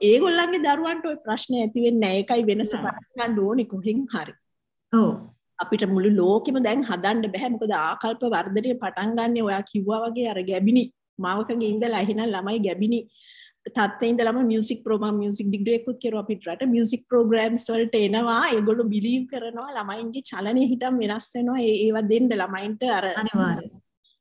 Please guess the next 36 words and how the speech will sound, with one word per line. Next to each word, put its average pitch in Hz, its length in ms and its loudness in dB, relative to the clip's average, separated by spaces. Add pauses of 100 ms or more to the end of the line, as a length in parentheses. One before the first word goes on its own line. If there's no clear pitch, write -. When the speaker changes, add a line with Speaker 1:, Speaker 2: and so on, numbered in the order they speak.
Speaker 1:
ඉතින් 240 360 4
ඒක 202 260 4
පටන් 214 340 0
ගන්න 226 240 2
පුළුවන් 226 360 4
අපිටත් 214 340 -2
මෙහි. 220 300 2 (800)
Speaker 2:
ඔව්. 214 100 8
Speaker 1:
ඉතින් 165 260 4 (180)
ඒක 247 280 6 (100)
වෙනස්ස 277 400 4 (180)
කොහෙන් 339 320 6
හරි 349 180 4
පටන් 294 380 0
ගන්න 220 260 4
ඕනේ. 214 220 4
දැන් 202 200 0
අර, 202 140 0
අර 190 200 2 (240)
බම් 202 240 0
මොලේව 233 560 6 (240)
දක්කගෙන 240 580 0
යන 208 320 0
ක-, 226 300 -2
තත්ත්වයක් 254 500 -2
නේ 277 140 0
තියෙන්නේ. 240 360 0
කවදා 254 480 0
හරි 302 300 -4
Speaker 2:
ඔව්. - 100 2
Speaker 1:
අපි - 400 -8
මේ 233 320 2
ළමයි 349 400 2
වැඩි 220 220 0
හිටි 262 180 -4
වෙන 254 160 0